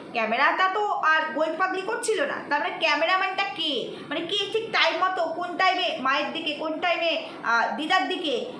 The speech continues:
মানে ঠিক পোর্শনগুলো বোঝে, ততটা বোধহয় ম্যাচুরিটি নেই ক্যামেরা সম্পর্কে, মানে এই কোয়েলের। ক্যামেরাম্যানটা আবার কোথাও গিয়ে খুনিকা ছিল না তো, টাইম মতো পোর্শনগুলো মুভ হচ্ছে,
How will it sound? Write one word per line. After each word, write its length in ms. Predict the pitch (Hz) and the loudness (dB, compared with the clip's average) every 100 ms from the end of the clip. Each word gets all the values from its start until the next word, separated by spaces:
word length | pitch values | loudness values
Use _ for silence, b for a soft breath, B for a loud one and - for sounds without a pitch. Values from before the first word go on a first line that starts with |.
| - | -8
মানে 140 | 294 | -6
ঠিক 180 | 302 440 | -2 -2
পোর্শনগুলো 600 | - 359 - 392 381 392 | -2 -4 0 0 2 0
বোঝে, 360 | 381 339 330 339 - - - | 0 -2 -2 -6 -8 -12 -10
ততটা 280 | 294 302 392 | -8 0 2
বোধহয় 320 | 381 440 415 | 2 2 2
ম্যাচুরিটি 800 | 415 403 233 277 - 359 381 359 | 0 -4 -6 -6 -4 -6 -4 -4
নেই 400 | 285 262 294 240 | -2 0 -2 -2
ক্যামেরা 320 | - 247 269 277 | -4 -2 -2 -2
সম্পর্কে, 640 | 285 240 240 254 214 - B B | -2 -4 -4 -6 -6 -10 B B
মানে 120 | - 302 | -4 -2
এই 120 | 302 | -2
কোয়েলের। 500 | - 240 220 208 120 - - | -2 0 2 0 -2 -8 -12
ক্যামেরাম্যানটা 640 | - 175 202 277 320 330 359 | -10 -8 -2 -2 -2 0 2
আবার 140 | 370 | 2
কোথাও 300 | 359 339 370 | 0 -2 -2
গিয়ে 200 | 277 370 - | -2 -6 -6
খুনিকা 400 | 262 285 339 370 | -6 -4 -2 -2
ছিল 240 | 370 359 | -2 -4
না 100 | 370 349 | -2 -4
তো, 160 | 233 - - | -6 -8 -6
টাইম 460 | 311 359 415 403 392 | 0 0 0 0 -2
মতো 320 | 392 359 320 | 0 0 -2
পোর্শনগুলো 580 | 285 294 370 339 320 311 | -4 -4 -2 -2 -2 -2
মুভ 320 | 233 285 330 | -2 -2 -2
হচ্ছে, 280 | 339 330 349 | -2 -4 -8